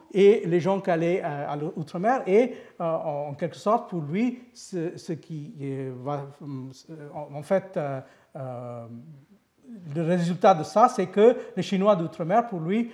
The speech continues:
ont une, une, une, un niveau d'indépendance et d'autosuffisance qui est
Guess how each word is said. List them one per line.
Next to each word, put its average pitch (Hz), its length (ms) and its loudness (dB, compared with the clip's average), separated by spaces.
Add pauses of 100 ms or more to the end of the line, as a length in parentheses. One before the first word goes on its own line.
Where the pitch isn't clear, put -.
(160)
ont 180 140 0
une, 175 220 -2
une, 165 300 -6
une, 151 680 -8 (100)
un 170 80 -10
niveau 185 320 4
d'indépendance 180 880 0
et 165 120 -6
d'autosuffisance 160 1300 -2
qui - 120 -6
est 165 260 2